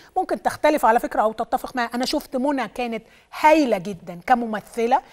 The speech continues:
عملت دور مهم جدًا، إياد عمل دور مهم جدًا كممثل، الاتنين عملوا أدوار مهمة. نادين لبكي كانت عظيمة في دورها، آه، آه، عادل كرم كان دوره من أهم أدواره.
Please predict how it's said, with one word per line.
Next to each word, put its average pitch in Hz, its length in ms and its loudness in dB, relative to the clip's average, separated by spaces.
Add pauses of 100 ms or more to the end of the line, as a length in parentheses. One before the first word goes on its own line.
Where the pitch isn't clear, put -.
(140)
عملت 247 360 4
دور 285 400 4 (220)
مهم 294 520 2
جدًا، 226 500 -4
إياد 285 380 4
عمل 262 380 2
دور 302 220 2 (200)
مهم 269 440 0
جدًا 214 500 0 (280)
كممثل، 269 760 2 (260)
الاتنين 311 380 2
عملوا 285 340 2
أدوار 277 260 4
مهمة. 277 280 0
نادين 269 360 0
لبكي 330 400 0
كانت 311 460 0
عظيمة 285 760 2
في 262 200 -6
دورها، 285 460 2 (320)
آه، 262 40 2
آه، 254 340 4
عادل 294 440 4
كرم 330 420 4
كان 247 260 -4
دوره 311 260 2
من 254 160 -4
أهم 269 420 0
أدواره. 254 400 2